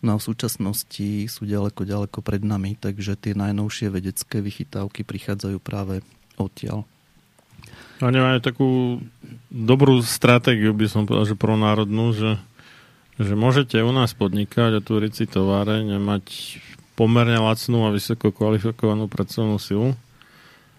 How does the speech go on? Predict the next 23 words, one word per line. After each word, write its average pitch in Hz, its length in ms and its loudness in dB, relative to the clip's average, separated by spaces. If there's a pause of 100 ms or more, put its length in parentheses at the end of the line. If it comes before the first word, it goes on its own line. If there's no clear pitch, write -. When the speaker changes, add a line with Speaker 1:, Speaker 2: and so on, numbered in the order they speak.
(140)
Speaker 2:
ale 139 320 6 (560)
<laughs> 156 240 4 (1040)
budete 123 480 4 (560)
mať 117 320 2
iba 120 160 4
menšinový 117 640 0
podiel 110 400 0
v - 80 -14
tej 117 240 -2
firme 131 480 2 (480)
a 110 480 0 (480)
minimálne 113 640 0
päťdesiatjeden 110 720 0
percent 104 400 -2
bude 107 560 -2
z - 80 -8
čínskych 113 520 -2
zdrojov, 113 360 2
či 113 160 -2
už 101 80 -4
štátnych, 107 480 -2
alebo 107 240 -4
súkromných. 120 600 -2